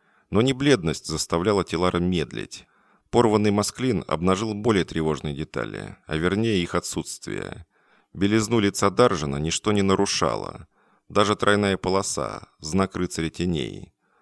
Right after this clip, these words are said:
Поражённый и охваченный негодованием, Тилар не заметил вовремя блеск серебра.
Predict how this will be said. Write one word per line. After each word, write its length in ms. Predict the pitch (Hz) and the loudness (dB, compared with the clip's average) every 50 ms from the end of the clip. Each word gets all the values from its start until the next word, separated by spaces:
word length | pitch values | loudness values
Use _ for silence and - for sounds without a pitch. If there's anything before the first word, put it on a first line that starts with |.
| _ _ _ _ _ _ | _ _ _ _ _ _
Поражённый 720 | - 87 92 107 113 113 123 123 101 87 80 73 69 67 | 0 2 4 4 4 4 2 2 2 2 0 -2 -2 -4
и 140 | 60 - - | -4 -4 -2
охваченный 540 | 85 90 - - 110 107 101 - 78 80 80 | -2 -2 0 0 0 0 0 0 -2 -2 0
негодованием, 840 | 80 82 82 - 90 87 95 104 117 117 107 87 69 60 53 50 - - - | 0 0 -2 -2 0 0 2 2 2 2 0 0 -2 -4 -6 -10 -14 -10 -6
Тилар 320 | - 92 107 127 110 92 | -4 0 0 0 0 0
не 120 | 95 95 | 0 0
заметил 400 | 92 107 107 107 101 - 78 76 | 0 0 -2 -2 -2 -2 -4 -2
вовремя 360 | 78 90 90 90 90 82 82 78 | -2 -2 -2 0 0 -2 -2 -2
блеск 300 | 78 82 82 - - - | -2 -4 -4 -4 -6 -10
серебра. 720 | - - 82 87 90 85 82 - 57 50 50 - - | -8 -4 -4 -2 -2 0 -2 -2 -2 -4 -8 -14 -16